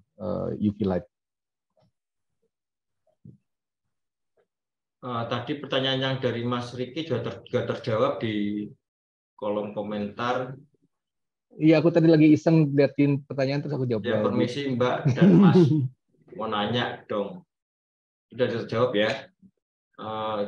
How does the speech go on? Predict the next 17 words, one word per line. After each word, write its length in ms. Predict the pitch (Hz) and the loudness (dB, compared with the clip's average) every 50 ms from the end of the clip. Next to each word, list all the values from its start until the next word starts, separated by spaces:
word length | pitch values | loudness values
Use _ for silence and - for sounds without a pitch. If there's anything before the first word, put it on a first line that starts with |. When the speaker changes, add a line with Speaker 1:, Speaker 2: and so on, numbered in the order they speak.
| - - | -8 -6
Speaker 2:
Jin, 360 | - 127 123 123 123 127 127 127 - _ _ _ _ _ _ _ _ _ _ _ _ _ _ _ _ | -2 -2 -2 -2 -2 -6 -8 -10 -14 _ _ _ _ _ _ _ _ _ _ _ _ _ _ _ _
Jin 140 | - 135 135 | -8 -4 -2
tanya 280 | 139 135 135 151 151 139 | 0 0 0 0 0 0
apakah 240 | 135 139 143 139 135 135 | 0 0 0 0 0 0
kalau 280 | 131 131 135 131 - | 0 2 2 2 0
foto 560 | 135 131 131 - 135 131 127 127 127 131 131 | 0 -4 -2 -2 0 2 4 4 2 2 -2
dengan 320 | - 135 120 123 123 120 113 | -6 -4 -4 -2 -2 -2 -4
U 160 | 123 120 120 | -6 -6 -6
V 240 | 123 139 143 143 131 | -8 -8 -4 -4 -2
light, 400 | 131 143 156 - - - - _ 123 | -2 -2 -2 -2 -4 -8 -12 _ -12
objek 360 | 120 - - - 127 110 117 | -12 -10 -6 -6 -6 -4 -2
yang 200 | 123 123 127 120 | -4 -4 -4 -4
akan 200 | 123 123 120 113 | -4 -4 -6 -8
difoto 280 | 107 117 120 120 123 | -8 -8 -4 -2 -2
itu 280 | 123 123 123 156 156 - | -2 -2 -4 -6 -6 -4
sudah 120 | 139 123 117 | -4 -4 -4
kelihatan 600 | 123 113 113 113 113 113 - 131 139 139 139 - | -4 -4 -2 -2 -4 -2 -2 -2 -2 -2 -6 -10